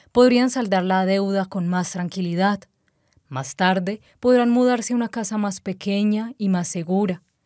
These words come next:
Tú sabes que las cosas suceden para bien o por mal. Uno nunca sabe. Por más que me ponga creativo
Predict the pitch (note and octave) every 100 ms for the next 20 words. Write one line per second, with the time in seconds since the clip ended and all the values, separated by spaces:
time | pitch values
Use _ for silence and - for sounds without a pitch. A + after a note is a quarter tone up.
0 | _ _ _ _ - B3+ - F#3 F#3+ G3
1 | E3 - D#3+ D#3+ F#3+ F#3+ F#3+ G3+ F3+ F3
2 | F#3 G3+ F3+ E3 E3 G3 G#3+ A#3 _ G3+
3 | - F#3 F3 G3 G#3+ G#3 _ _ _ _
4 | G3+ G3 G3+ G3+ G3 F#3+ F#3+ F#3+ F#3+ -
5 | _ _ _ _ _ _ _ _ _ _
6 | _ _ _ _ C#4+ C#4+ C4+ D4 E4 -
7 | F4 E4+ - A#3+ A#3 A#3 B3+ G3+ F#3 G#3
8 | G#3+ F#3+ E3+